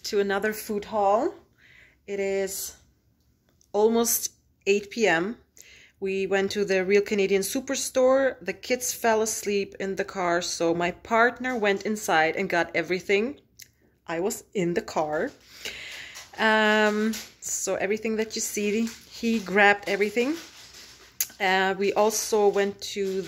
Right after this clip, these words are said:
Best Buy and to Canadian Tire. So let me start with that. And also,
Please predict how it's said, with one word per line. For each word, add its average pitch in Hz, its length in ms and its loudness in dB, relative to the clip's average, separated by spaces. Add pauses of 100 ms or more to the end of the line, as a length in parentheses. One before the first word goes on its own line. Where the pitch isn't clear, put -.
Best 196 540 -2
Buy 196 500 0 (100)
and 190 680 -2
to 196 120 -8
Canadian 190 540 -2
Tire. 190 460 -2 (1080)
So - 200 -10
let 175 200 -4
me 208 100 2
start 190 540 0
with 196 200 -6
that. 220 240 2 (260)
And 190 160 -6
also, 254 640 -2